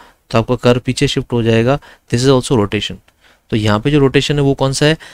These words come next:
Rotation for commodity on X axis, X axis पे, क्योंकि आपने सिर्फ रोटेशन जब हुआ तो आपने कौन सी कमोडिटी में रिसोर्सेज को कम और बढ़ाया, बढ़ाया या कम किया? जो एक्स एक्सिस पे, उसी को आपने बढ़ाया या कम किया।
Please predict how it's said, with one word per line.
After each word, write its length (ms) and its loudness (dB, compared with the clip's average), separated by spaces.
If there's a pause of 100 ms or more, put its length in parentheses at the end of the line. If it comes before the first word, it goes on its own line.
(320)
Rotation 500 0
for 180 4
commodity 520 -2
on 160 -2
X 220 -2
axis, 300 -10 (320)
X 180 -2
axis 260 -4
पे, 120 -10
क्योंकि 260 -4
आपने 260 -2
सिर्फ 320 -4 (500)
रोटेशन 540 -2
जब 200 0
हुआ 320 0 (360)
तो 80 0
आपने 240 -2
कौन 240 0
सी 120 -4
कमोडिटी 380 -4
में 100 -2
रिसोर्सेज 440 -4
को 140 -4
कम 260 0
और 120 0
बढ़ाया, 340 2 (160)
बढ़ाया 280 2
या 80 4
कम 220 -4
किया? 240 -2 (400)
जो 260 -2
एक्स 220 0
एक्सिस 280 -4
पे, 120 -8
उसी 300 -8
को 120 -2
आपने 200 -2
बढ़ाया 380 2
या 100 -2
कम 240 -12
किया। 220 -16